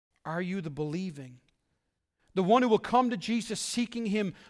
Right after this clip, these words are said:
but according to what Jesus says. And for those of you here this morning that are Christians, I need you to realize, like what Jesus says to his own brothers,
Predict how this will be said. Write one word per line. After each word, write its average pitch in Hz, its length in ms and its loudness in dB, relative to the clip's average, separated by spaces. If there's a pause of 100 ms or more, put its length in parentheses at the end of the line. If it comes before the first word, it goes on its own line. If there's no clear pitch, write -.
but 196 100 0
according 214 400 0
to 190 80 2
what 180 220 0
Jesus 165 360 -10
says. 156 760 -8 (1300)
And 147 100 -8
for 170 80 -2
those 202 220 6
of 196 80 -4
you 208 80 2
here 208 140 2
this 190 200 -6
morning 202 220 -2
that 180 100 2
are 160 60 -2
Christians, - 800 -6 (320)
I 175 80 2
need 196 140 0
you 226 80 0
to 208 60 0
realize, 214 380 4
like 190 140 0
what 196 140 2
Jesus 214 380 -4
says 220 240 0
to 208 100 -6
his 196 120 -4
own 185 160 -2
brothers, 202 360 2